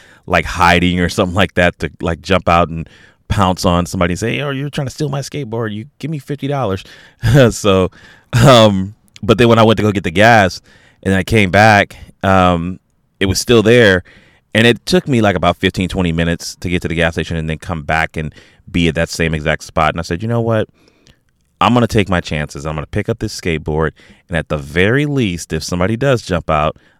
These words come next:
I'll just use the skateboard as a weapon." <laughs> Um, but it didn't happen. I took the skateboard. And, you know, it was so funny. Like, I was riding it and whatever.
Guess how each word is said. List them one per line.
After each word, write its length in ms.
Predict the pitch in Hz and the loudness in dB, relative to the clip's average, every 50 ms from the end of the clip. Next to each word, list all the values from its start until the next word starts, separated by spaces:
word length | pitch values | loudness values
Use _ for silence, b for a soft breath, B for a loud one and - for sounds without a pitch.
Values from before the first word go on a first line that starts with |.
| b b _ _ | b b _ _
I'll 120 | - 131 110 | 2 2 2
just 140 | 101 85 | 2 -2
use 180 | 92 90 85 78 | -4 -4 -4 -6
the 80 | 78 80 | -6 -10
skateboard 380 | - - 82 78 67 73 73 | -6 -6 -6 -6 -4 -6 -6
as 120 | 76 73 71 | -4 -4 -4
a 40 | |
weapon." 360 | 67 69 67 67 - - - - - - - | -4 -2 -4 -4 -4 -8 -10 -10 -10 -8 -2
<laughs> 240 | - 117 110 104 - - - - B B B B B 139 B - _ - | 0 2 2 2 0 -2 -10 -14 B B B B B -14 B -10 _ 4
Um, 560 | 104 107 107 104 101 101 95 98 92 92 92 _ _ _ | 6 8 8 8 6 6 4 2 -4 -6 -8 _ _ _
but 180 | 92 87 110 | 0 2 4
it 80 | 110 107 | 4 4
didn't 240 | 95 113 110 107 107 | 4 4 4 4 2
happen. 580 | 104 98 95 92 - 101 92 90 92 95 92 - | 2 2 0 2 2 2 2 2 2 0 -4 -6
I 80 | - 87 | -8 -8
took 200 | - - 92 - | -6 -6 -8 -6
the 80 | - | -8
skateboard. 680 | 90 - - 92 87 82 73 85 82 80 82 82 82 82 b b b b b b b b b b _ | -10 -6 -2 -2 -2 -2 -2 -2 -2 0 0 0 0 -2 b b b b b b b b b b _
And, 480 | - 120 123 123 120 120 120 117 117 - _ _ _ _ _ _ | -8 -6 -6 -4 -2 -2 -2 -4 -4 -8 _ _ _ _ _ _
you 120 | 120 127 | -2 0
know, 180 | 131 131 123 117 | 2 2 4 2
it 20 | 117 | 2
was 80 | 110 | 2
so 140 | - 131 123 | 4 2 2
funny. 220 | 107 127 123 120 107 | 4 2 0 2 2
Like, 160 | 107 107 98 | 2 2 4
I 80 | 101 98 | 2 2
was 200 | 101 98 92 87 | 2 0 0 0
riding 400 | 82 95 95 98 101 107 107 107 | 2 4 4 4 4 2 0 0
it 160 | 104 104 107 | 0 0 -2
and 100 | 95 101 | -2 0
whatever. 420 | 101 104 101 101 101 98 101 101 | 0 0 2 2 0 0 -2 -4